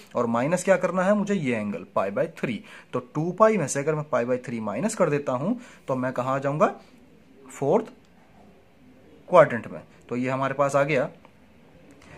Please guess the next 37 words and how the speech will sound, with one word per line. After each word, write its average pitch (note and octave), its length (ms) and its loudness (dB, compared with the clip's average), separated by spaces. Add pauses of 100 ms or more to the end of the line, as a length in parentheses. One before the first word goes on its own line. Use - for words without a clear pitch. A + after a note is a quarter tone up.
(140)
ये C#3 100 0
हो C#3+ 100 4
जाएगा D3 360 4 (380)
cos, D#3+ 360 2 (140)
ए, B2+ 440 2
cos D3+ 220 -2
two C#3+ 120 -2
pi D#3 220 6
minus B2+ 320 -4
pi G#2+ 300 -2
upon - 520 -4 (320)
three, C3+ 260 -2 (320)
ये A2 160 -10 (100)
थ्री D3 160 -6
है। E3+ 160 -6 (480)
फिर C#3 280 -6
cos D3+ 180 0
x F#3+ 160 -2
equal D#3 340 -4
cos D3 140 0
pi C3+ 240 2
upon D3+ 240 -4
three D#3+ 120 -6
और E3 360 -2
cos, E3 260 2 (260)
देखिए C3+ 180 0
यहाँ C#3+ 140 2
एलसीएम D3 240 0
लेंगे, E3 200 0
three C#3+ 260 -2
into D3 200 -2
two C#3+ 120 -2
हमारे C3+ 240 0
पास C#3+ 180 0
कितना D3+ 200 -2
हो D3+ 100 0
जाएगा? A2+ 280 -2